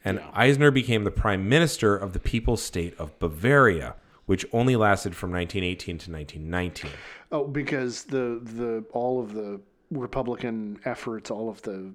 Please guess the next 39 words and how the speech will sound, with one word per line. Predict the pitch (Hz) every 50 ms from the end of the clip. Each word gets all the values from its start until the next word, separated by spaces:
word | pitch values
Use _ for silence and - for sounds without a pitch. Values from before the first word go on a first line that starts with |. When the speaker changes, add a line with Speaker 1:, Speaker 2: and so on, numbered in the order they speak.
| - 220
Speaker 2:
Democratic | 139 120 127 113 110 101 - 123 107 101 104
governments | 113 117 104 104 101 98 95 - - -
early | 139 123 120 107 107 101
on | 101 101 104 101 95 95 90 92 95 95
Speaker 1:
Yeah. | 95 98 - - 143
Speaker 2:
in, | 131 120
in | 123 127 123
the | 120
wake | 110 107 113 113 113 -
of | 113 101
the | 110 117
initial | 110 104 107 107 - - 107 101 101 98
revolution | 101 113 110 104 101 104 101 98 - 113 104 95 - 185 180 - 285 262 160 156 151 160 170 170 170 165 165 160 165 165
were | 151 135 135 123 110 101 95 92 - _ _ - - -
ephemeral | 110 - - 123 113 104 92 80 - - _ _ -
Speaker 1:
Yeah. | - 110 107 101 - - - _ - -
Speaker 2:
in | 143 127
the | 120 110
extreme. | 101 95 - - - - 104 82 73 - - - - _ _ _ _ _ _ _ -
Speaker 1:
Quote, | - - 113 110 110 107 107 101 - - - _
and | - 107 104 104
this | 110 107 104
is | 117 107 98
something | 120 110 104 104 107 101
that, | 101 98 98 98
uh, | 107 107 101 95 92 92 90 90
fuck | 90 - 113 110 -
his | 107 92 87
name | 90 85 82
said, | - - 82 78 - - _ - - - _ _ _ -
"Eisner | 107 131 170 165 160 175 175 165
is | 156 135 120
a | 107
Bolshevist, | 92 104 101 101 - - 78 71 67 - - - - -
a | - 98
Jew. | 92 92 92 98 95 82 73 - -
He | - - 101 107 107 110
isn't | 113 120 131 156 165 160
German. | 135 113 107 98 95 90 87 87